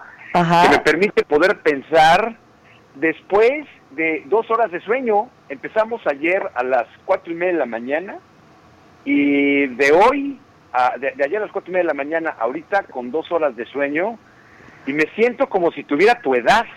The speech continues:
Speaker 2: treinta y pico, ¿no? Entonces,
Speaker 1: No di-, no
Speaker 2: entonces,
Speaker 1: digas
Speaker 2: este
Speaker 1: eso, porque tú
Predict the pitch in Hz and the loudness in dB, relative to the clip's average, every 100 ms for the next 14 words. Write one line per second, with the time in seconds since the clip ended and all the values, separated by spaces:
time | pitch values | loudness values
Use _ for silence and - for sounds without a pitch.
0 | - _ - 349 - 311 233 - - 220 | -20 _ -2 0 2 2 2 2 0 0
1 | - 262 - 170 180 302 - 240 302 277 | -2 -2 0 0 2 0 -2 -4 0 2
2 | 202 233 269 262 277 - 254 - 202 262 | 4 4 4 4 2 0 -4 -2 2 4
3 | 311 320 311 285 - 302 320 294 294 277 | 6 6 6 6 6 6 6 6 4 4
4 | 254 240 240 269 | 4 4 4 4